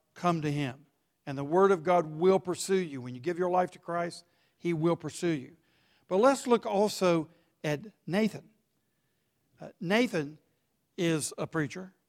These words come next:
He's a prophet. He is chaplain to the king, obviously. And that's a high office. You know that even now you have a chaplain to the queen.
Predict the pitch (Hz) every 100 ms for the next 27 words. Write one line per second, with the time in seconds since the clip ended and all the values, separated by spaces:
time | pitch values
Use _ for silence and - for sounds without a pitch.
0 | _ _ - 156 135 - 160 147 190 190
1 | _ _ _ _ _ _ _ _ 170 175
2 | 165 233 160 151 123 - - 180 180 190
3 | 175 160 175 - 147 - 185 175 160 196
4 | 175 143 143 156 151 190 _ _ _ _
5 | _ _ _ _ _ 185 160 165 160 -
6 | 277 165 175 - - - 143 165 170 180
7 | 180 147 - - - _ _ _ _ _
8 | 143 156 156 160 160 165 170 165 147 131
9 | 131 - 170 156 170 156 139 151 147 170
10 | 170 131